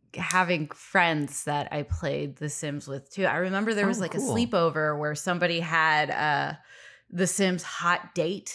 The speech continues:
Speaker 1: which
Speaker 2: Oh,
Speaker 1: was the, one
Speaker 2: nice.
Speaker 1: of their expansion packs, and they're like, "We're gonna install it, we're gonna play it," and we
Speaker 2: <laughs>
Speaker 1: did, and it was, like, really, uh, fun, like, kind of,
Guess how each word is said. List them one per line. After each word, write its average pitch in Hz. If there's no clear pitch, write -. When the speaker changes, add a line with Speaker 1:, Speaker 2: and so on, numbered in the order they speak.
Speaker 1:
which -
Speaker 2:
Oh, -
Speaker 1:
was 120
the, 98
one 190
Speaker 2:
nice. 190
Speaker 1:
of 190
their 196
expansion 190
packs, 214
and 175
they're 170
like, 156
"We're 208
gonna 233
install 208
it, -
we're 196
gonna 190
play 202
it," -
and 165
we 165
Speaker 2:
<laughs> -
Speaker 1:
did, 170
and 156
it 185
was, 180
like, 170
really, 190
uh, -
fun, 180
like, 151
kind 180
of, 160